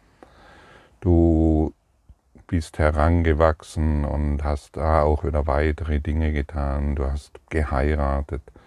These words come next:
Vielleicht bist du fremd gegangen und du versteckst es. Vielleicht hast du in deiner Firma irgendwelche Dinge getan, die,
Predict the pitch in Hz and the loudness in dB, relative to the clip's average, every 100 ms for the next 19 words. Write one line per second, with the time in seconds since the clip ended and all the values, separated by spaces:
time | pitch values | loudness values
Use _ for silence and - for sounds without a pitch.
0 | - _ - 92 85 90 - 73 - 69 | -20 _ -4 0 2 2 0 -8 -6 -10
1 | - 69 78 71 76 73 71 67 71 71 | -4 -2 -2 -2 -6 -4 -2 -2 -2 -2
2 | 71 69 67 67 71 - - 67 - - | -4 -6 -8 -6 -8 -8 -8 -8 -10 -10
3 | 67 67 - _ - - - - - _ | -8 -8 -10 _ -20 -20 -20 -20 -20 _
4 | - 76 76 85 - 78 76 73 73 73 | 0 4 4 2 -4 -6 -4 -2 0 0
5 | 73 69 80 76 76 73 69 73 73 69 | -2 -4 -4 0 0 0 -2 -2 -2 -2
6 | 69 69 73 76 71 69 - 73 71 71 | -4 -2 -2 -2 -2 -6 -4 -2 -2 -2
7 | 69 71 71 | -2 -2 -4